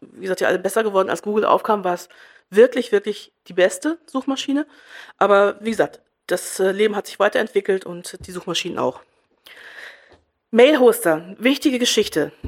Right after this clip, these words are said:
Ihre Mails sind auch personenbezogene Daten und die allermeisten Mails sind unverschlüsselt. Das heißt, sie haben den Charakter einer Postkarte. Bitte wählen Sie einen Mailhoster, der in Deutschland liegt.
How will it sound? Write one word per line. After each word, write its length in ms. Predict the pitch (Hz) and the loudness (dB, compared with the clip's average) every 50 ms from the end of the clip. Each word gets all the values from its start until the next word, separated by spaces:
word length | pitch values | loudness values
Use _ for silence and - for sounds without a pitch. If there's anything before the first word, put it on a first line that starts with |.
| - - | -8 -2
Ihre 220 | - 262 262 277 269 | 0 2 2 4 4
Mails 400 | 247 214 208 226 269 285 - - | 4 6 6 6 6 6 4 0
sind 160 | 240 233 - | 0 2 2
auch 220 | - 233 269 - | 2 2 2 0
personenbezogene 800 | - 233 208 208 220 240 240 233 233 - - - 233 226 226 196 | -2 -4 0 2 2 2 2 0 -4 -4 -2 -2 -2 0 0 -2
Daten 340 | - 170 190 226 262 - 247 | 0 2 2 2 2 0 -2
und 140 | - 214 226 | -4 -2 -2
die 60 | - | 0
allermeisten 440 | - 214 214 208 214 208 - - 202 | 0 0 2 2 2 0 0 -2 -2
Mails 200 | 190 - - - | 0 0 0 -2
sind 100 | 208 - | -4 0
unverschlüsselt. 580 | - 226 247 240 214 - - 202 - 175 170 | 0 0 2 0 -2 -2 -4 -8 -6 -6 -8
Das 140 | 180 175 - | -8 -6 -4
heißt, 180 | 202 190 - - | -4 -4 -4 -2
sie 100 | - 196 | -2 -2
haben 140 | 196 196 208 | -2 -2 -2
den 120 | 190 190 | -4 -6
Charakter 360 | - 180 - 190 - - 196 | -6 -4 -4 -4 -2 0 -2
einer 180 | - 180 185 185 | 0 0 -2 -4
Postkarte. 600 | - - 180 - - - - 160 143 - 156 - - - - - - - - - - _ _ | -4 -4 -4 -4 -4 -6 -6 -6 -4 -6 -10 -16 -16 -20 -20 -20 -20 -20 -20 -20 -20 _ _
Bitte 340 | - 247 254 - 285 247 202 | 0 2 2 2 2 2 2
wählen 240 | 202 220 220 226 226 | 2 2 4 2 2
Sie 140 | 226 226 | 0 0
einen 240 | - - 208 208 202 | 0 0 0 -2 0
Mailhoster, 580 | 196 196 208 208 190 185 175 180 - - 196 202 | 0 0 0 0 0 -2 -2 -2 -2 -4 -4 -2
der 380 | - - 190 196 208 226 - | 0 2 2 4 2 2 -2
in 180 | 196 202 208 196 - | -4 -6 -6 -4 0
Deutschland 580 | - 175 202 226 - - - 165 151 147 - - | 2 2 2 2 0 -2 -4 -4 -4 -6 -8 -12
liegt. 240 | 151 131 - - | -12 -12 -12 -14